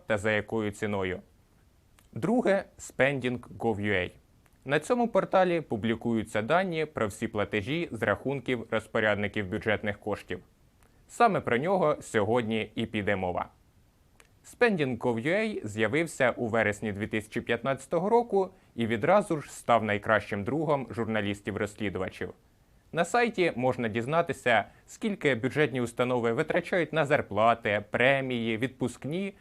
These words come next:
на матеріальну допомогу своїм співробітникам, чи вже отримали оплату переможці державного тендеру тощо.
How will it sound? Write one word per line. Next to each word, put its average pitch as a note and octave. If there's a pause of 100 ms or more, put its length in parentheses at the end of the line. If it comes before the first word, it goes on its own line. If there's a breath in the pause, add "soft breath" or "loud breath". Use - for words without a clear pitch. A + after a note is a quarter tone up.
(260 soft breath)
на B2
матеріальну C3
допомогу A2+
своїм A2
співробітникам, G#2 (320 soft breath)
чи F#3
вже F3
отримали C3+
оплату A2
переможці G#2+
державного A2+
тендеру E3+
тощо. F#2